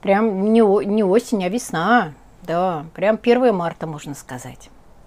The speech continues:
Ну, мы рады любой погоде.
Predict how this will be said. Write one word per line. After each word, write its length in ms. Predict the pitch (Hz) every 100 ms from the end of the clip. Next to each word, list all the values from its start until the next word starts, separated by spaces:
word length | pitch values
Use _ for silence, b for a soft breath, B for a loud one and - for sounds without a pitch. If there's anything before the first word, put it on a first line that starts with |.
| - b b b b b b b b b b b b b b _ _ _ _ _ _
Ну, 320 | - 269 427 226
мы 180 | 262 262
рады 240 | 190 170
любой 280 | 170 208 349
погоде. 680 | 339 294 269 247 233 233